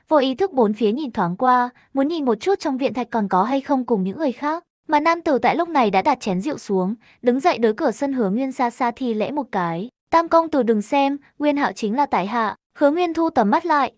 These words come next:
lần nữa nhìn về phía trong đình đài nam tử, một bên hướng phía đình đài đi đến, một bên nói ra, "Nguyên thống lĩnh tướng mạo có chút ngoài dự liệu." Thanh tú nam tử nhẹ nhàng cười một tiếng, "Là bởi vì Nguyên mộ tướng mạo không phù hợp yêu thích giết người lời đồn đại này."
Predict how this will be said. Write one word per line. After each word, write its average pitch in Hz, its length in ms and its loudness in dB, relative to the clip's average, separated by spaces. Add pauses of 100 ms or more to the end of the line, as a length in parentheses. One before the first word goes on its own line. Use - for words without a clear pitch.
(220)
lần 311 180 2
nữa 294 120 2
nhìn 339 260 -2
về 233 120 2
phía 214 180 0
trong 277 200 -4
đình 247 180 -2
đài 202 160 2
nam 226 220 -2
tử, 220 300 -2 (280)
một 311 140 0
bên 349 160 2
hướng 262 140 0
phía 240 180 0
đình 262 180 -2
đài 208 160 2
đi 240 160 -6
đến, 190 340 0 (220)
một 277 140 0
bên 294 180 0
nói 196 180 0
ra, 247 400 0 (200)
"Nguyên 359 180 0
thống 254 200 2
lĩnh 285 200 0
tướng 226 260 4
mạo 302 180 6
có 214 140 0
chút 392 200 -2
ngoài 277 220 0
dự 240 160 -6
liệu." 269 280 0 (220)
Thanh 370 160 -2
tú 262 180 4
nam 302 200 2
tử 294 140 0
nhẹ 220 240 2
nhàng 220 260 4
cười 202 200 2
một 202 220 0
tiếng, 190 340 0 (300)
"Là 311 140 6
bởi 269 160 4
vì 247 140 -2
Nguyên 277 240 0
mộ 285 140 2
tướng 226 260 2
mạo 302 180 4
không 294 180 -2
phù 269 180 2
hợp 233 160 0
yêu 226 180 0
thích 339 180 -4
giết 381 140 -2
người 294 200 0
lời 220 140 0
đồn 208 180 0
đại 196 160 -2
này." 196 380 -4